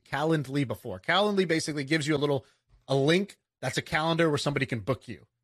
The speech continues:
And so that's great for, like, a salesperson who's like, uh, "Hey, yeah, would love to chat about, you know, how we might be able to help you out. Here's a link to my calendar. Grab a time that works for you." And it, like, lets you go pick a time. It emails both of you a calendar invite. It, like, takes care of the whole, like, booking process.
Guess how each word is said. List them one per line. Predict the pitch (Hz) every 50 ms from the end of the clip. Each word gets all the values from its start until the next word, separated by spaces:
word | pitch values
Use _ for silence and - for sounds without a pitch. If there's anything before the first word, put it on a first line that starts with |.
| _ -
And | 143
so | 156
that's | 156 160 160 135
great | 127 - 165 151 160 -
for, | - 151
like, | 143 131 127 -
a | 175
salesperson | - - 247 226 190 - - 170 156 139 - - 147 139 139 135 - _ _ _ _ _ _ _ -
who's | 156 151 147 147 143 143 117
like, | 143 123 117 123 117 - - _ _ _
uh, | - - - - -
"Hey, | 143 214 262 277 269
yeah, | 262 254 262 247
would | 220 175 175
love | 214 247 226 -
to | 233 226 220 214 196
chat | - - - 233 226
about, | 208 208 208 208 - - -
you | 185
know, | 180 180 180
how | 170 160 185 190
we | 190 196 190
might | 190 196 190
be | 196
able | 202 185
to | 185 175
help | 190 196 -
you | 247
out. | 226 160 - - _ _ _
Here's | - 220 254 240 214
a |
link | 202 196 226 226 -
to | -
my | 180 170 156
calendar. | - - 202 240 240 208 160 160 147
Grab | 131 156 170 196 202
a | 208
time | 202 - 185 180 180 170
that | 170 147
works | 139 160 143 -
for | - - 185
you." | 240 220 - - _ _ _ _ _ _ _ _ _ _
And | 151 147
it, | 147 143
like, | 139 131 123 - -
lets | 135 135 127 -
you | 139 117
go | 139 131 131 139 143
pick | - - 143 -
a | -
time. | - 127 127 123 117 117 120 120 113 - _ _ _ _ _ -
It | 127 131
emails | 139 135 139 147 143 143 131 -
both | 135 139 135
of | 131 127
you | 131 131 131
a |
calendar | - - 139 131 135 123 120 120
invite. | 117 113 120 110 110 110
It, |
like, | 110 107 -
takes | - 131 120 -
care | - - 135 120
of | 117
the | 117
whole, | 107 120 107 113
like, | 107 98 98 -
booking | - 139 - 139 123
process. | 113 - 117 101 101 - - - - -